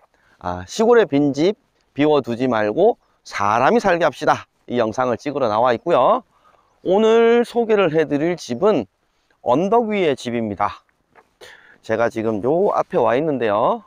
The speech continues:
일단 집을 먼저 보여드릴게요. 언덕 위의 집 느낌이죠? 보시기 어떻습니까? 이 층 건물이고요. 아, 일 층은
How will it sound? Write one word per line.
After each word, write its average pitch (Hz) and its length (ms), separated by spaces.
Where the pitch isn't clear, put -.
일단 113 300
집을 139 280
먼저 113 300
보여드릴게요. 147 920
언덕 220 520
위의 143 400
집 - 240
느낌이죠? 139 720
보시기 110 320
어떻습니까? 101 720
이 170 160
층 214 320
건물이고요. 120 840
아, 87 840
일 220 180
층은 247 520